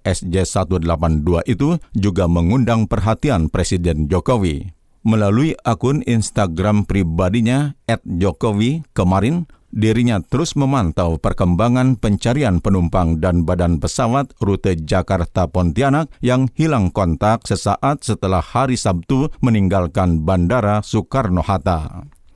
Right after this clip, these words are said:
Dirinya berdoa untuk seluruh penumpang dan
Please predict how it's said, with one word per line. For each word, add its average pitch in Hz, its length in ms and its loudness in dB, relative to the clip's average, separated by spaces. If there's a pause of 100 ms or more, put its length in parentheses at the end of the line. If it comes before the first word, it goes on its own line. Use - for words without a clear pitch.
(320)
Dirinya 113 480 2
berdoa 107 720 0
untuk 101 240 0
seluruh 151 400 0
penumpang 90 720 0
dan 92 160 2